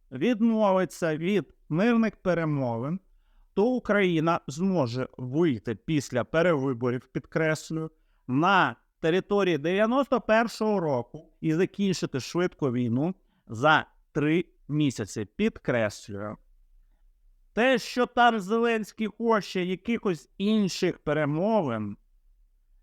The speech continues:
це здача українських інтересів. Як того хоче Трамп чи Каміла Харріс до останнього українця. Трамп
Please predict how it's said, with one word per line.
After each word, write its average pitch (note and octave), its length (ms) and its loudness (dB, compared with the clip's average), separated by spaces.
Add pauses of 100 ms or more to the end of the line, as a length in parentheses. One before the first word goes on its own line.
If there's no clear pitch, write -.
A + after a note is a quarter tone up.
(180)
це D3 320 0
здача E3+ 520 0
українських D#3 840 -4
інтересів. C#3+ 800 0 (1400)
Як C#3+ 420 2 (360)
того G#3+ 360 2
хоче E3 440 0
Трамп G3 500 0 (220)
чи - 240 -4
Каміла D#3 580 0 (100)
Харріс A#2 480 0
до B2 200 -2
останнього D#3+ 800 -2
українця. B2 720 -8 (460)
Трамп A#3 360 2